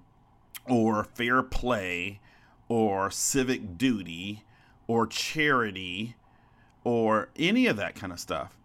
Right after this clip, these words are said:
People value one thing and one thing only. Money, prestige, power, um,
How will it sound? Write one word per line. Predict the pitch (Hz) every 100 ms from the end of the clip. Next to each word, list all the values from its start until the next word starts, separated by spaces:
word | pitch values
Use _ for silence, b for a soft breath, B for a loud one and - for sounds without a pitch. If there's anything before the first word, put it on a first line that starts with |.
| -
People | - - 156 120
value | - 101 95 95 85
one | 90 107 120
thing | 123
and | 120
one | 113
thing | 117 110
only. | - - - - - _ _ -
Money, | 107 131 139 135 135 131 b b _
prestige, | 127 131 - 123 120 120 - - _
power, | 127 120 117 120 120 117 113 b b b _
um, | - 104 104 101 101 101 95 87